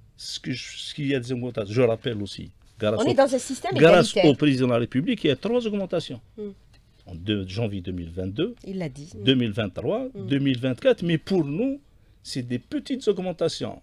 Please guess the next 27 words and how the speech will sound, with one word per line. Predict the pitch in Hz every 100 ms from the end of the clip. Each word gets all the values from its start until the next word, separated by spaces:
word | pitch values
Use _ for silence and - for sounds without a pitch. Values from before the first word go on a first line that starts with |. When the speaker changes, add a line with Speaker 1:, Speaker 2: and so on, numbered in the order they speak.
| -
Speaker 1:
Si | -
on | 131 127
compare | - 147 127 135 127
quelqu'un | 127 117 - 117
là, | 95 82
on | - 135
a | 180
fait | 180 202
la | 165
deuxième | 139 220 202 190 175
proposition, | 165 - 151 139 139 139 131
en |
plus | 123 180 147
de | 131
la |
fonction | - 120 - 120
publique | 113 117 104
hospitalière, | 101 - - 101 104 175 208
propre | - 143 143 - _
à | - 98
nous, | 185 285 - - - - - - -
c'est | - 131
d'éviter | 120 113 117 117
justement | 98 101 107 110 101
ces, | -
ces | 101 92
problèmes. | - 85 196 240